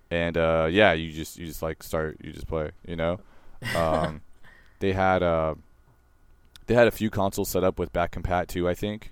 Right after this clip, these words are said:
Speaker 1: 'Cause I remember
Speaker 2: Yeah.
Speaker 1: playing Halo two, and I'm taking a video, and I was like, "I just played Halo two." I was on Xbox Live, so I played with my friends on Xbox Live from the airplane. I didn't have a headset, though, so, I mean, but still, I'm in this airplane hangar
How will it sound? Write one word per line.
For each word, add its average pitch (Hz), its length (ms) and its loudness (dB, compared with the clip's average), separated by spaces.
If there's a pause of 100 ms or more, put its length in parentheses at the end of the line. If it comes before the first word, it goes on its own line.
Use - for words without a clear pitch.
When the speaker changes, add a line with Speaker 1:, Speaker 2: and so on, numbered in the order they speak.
Speaker 1:
'Cause - 120 -8
I - 20 0
remember 117 220 4
Speaker 2:
Yeah. 107 60 6
Speaker 1:
playing 104 300 0
Halo 92 300 2
two, 85 420 -2
and 87 80 -6
I'm 87 300 -6
taking 98 240 -4
a 87 40 -10
video, 87 300 0
and 80 60 -2
I 85 40 0
was 85 120 -6
like, 87 120 -2
"I 104 40 -2
just 120 140 -4
played 120 140 2
Halo 117 240 4
two." 113 260 2
I 110 40 10
was 123 120 10
on 131 100 8
Xbox 120 300 4
Live, 107 280 8
so - 120 2
I 98 60 6
played 113 180 4
with 113 100 4
my 98 120 4
friends 104 380 0 (360)
on 110 100 8
Xbox 104 380 2
Live 92 260 6
from 113 220 2
the 95 60 2
airplane. 92 340 4
I - 80 -2
didn't 113 80 8
have 123 140 8
a 101 40 6
headset, 101 320 2
though, 82 220 0
so, 90 240 2
I 90 60 4
mean, 90 220 -4 (360)
but 101 100 0
still, 143 220 10
I'm 101 220 4
in 131 100 6
this 127 180 4
airplane 107 320 4
hangar 90 420 0